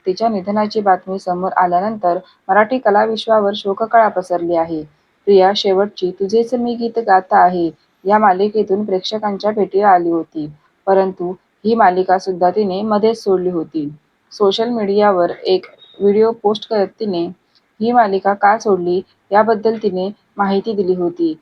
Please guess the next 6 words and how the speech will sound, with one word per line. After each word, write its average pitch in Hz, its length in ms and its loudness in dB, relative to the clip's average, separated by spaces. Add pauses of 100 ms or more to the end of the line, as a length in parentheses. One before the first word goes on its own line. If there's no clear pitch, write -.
(220)
याबद्दलची 196 640 0
माहिती 190 360 -2
चाहत्यांना 185 520 0
देताना 180 460 0 (320)
तिने 208 240 -2
त्यात 190 160 2